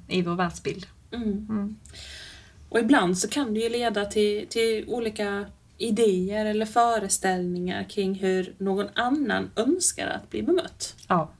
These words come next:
Speaker 1: exakt. Vi bara förutsätter.
Speaker 2: Precis.
Speaker 1: Mm.
Speaker 2: Men det är ju en enskild individ med olika typer av behov.
Speaker 1: Absolut.
Speaker 2: Mm. Så även om man tillgör-, tillhör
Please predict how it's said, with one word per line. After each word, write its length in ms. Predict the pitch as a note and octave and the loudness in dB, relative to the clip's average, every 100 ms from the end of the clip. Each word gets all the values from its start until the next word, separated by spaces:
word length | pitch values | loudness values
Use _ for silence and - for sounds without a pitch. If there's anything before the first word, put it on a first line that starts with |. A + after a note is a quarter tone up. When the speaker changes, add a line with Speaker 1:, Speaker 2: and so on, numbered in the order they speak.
| - - - - - - - - - - _ _ - | -20 -20 -20 -20 -20 -20 -20 -20 -20 -20 _ _ -8
Speaker 1:
exakt. 440 | - F#3 E3 - - | -6 -4 -8 -6 0
Vi 80 | F#3+ | 4
bara 140 | F#3+ | 4
förutsätter. 640 | F#3+ F#3+ F#3 F3 D3 - - - - - - - - - - | 6 4 4 0 -4 -8 -12 -20 -20 -20 -20 -20 -20 -18 -4
Speaker 2:
Precis. 400 | G3+ G3 G3+ F3 | -4 -2 -4 -2
Speaker 1:
Mm. 200 | G3 G3 | -2 -2
Speaker 2:
Men 140 | G#3+ A3 | -2 0
det 80 | B3 | 0
är 60 | G#3+ | 0
ju 340 | G3+ G3+ G#3+ - - - - - - | 0 0 -2 -10 -20 -20 -20 -14 -6
en 140 | G#3+ | -4
enskild 560 | G#3+ B3+ C#4 - A3 A3 | 0 0 0 -2 -4 -4
individ 460 | A3 A3+ A#3 G3 | -4 -6 -4 -2
med 140 | G#3 G#3 | -2 -4
olika 400 | A3 G#3+ G#3+ G#3 | -4 -4 -4 -6
typer 340 | A3+ G#3+ G3 | -6 -6 -4
av 80 | G3 | -4
behov. 280 | A#3+ B3 - - _ - - - _ - - _ - | 0 -2 -2 -14 _ -20 -20 -20 _ -20 -20 _ -10
Speaker 1:
Absolut. 500 | F#3 - A#3 A3 - - - | -10 -8 -10 -12 -16 -20 -12
Speaker 2:
Mm. 280 | G#3+ G#3 - - | -10 -10 -10 -2
Så 100 | - | 4
även 300 | A3+ G#3+ G3+ | 4 4 2
om 80 | |
man 120 | G#3 G#3+ | 0 -2
tillgör-, 800 | A#3 A#3+ A3 G#3 G3+ - - G#3+ | -4 -4 2 2 2 -2 -6 -8
tillhör 640 | - B3 B3+ F#3 F#3 G3 | -6 -4 -2 2 4 2